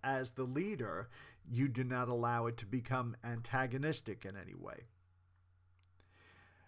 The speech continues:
As I reflect on this question, I think that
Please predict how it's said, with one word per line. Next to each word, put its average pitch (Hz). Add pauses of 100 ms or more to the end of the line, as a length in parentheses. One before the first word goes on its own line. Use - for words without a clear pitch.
(240)
As 165
I 196
reflect 185
on 151
this 139
question, 117
I 101
think 170
that 131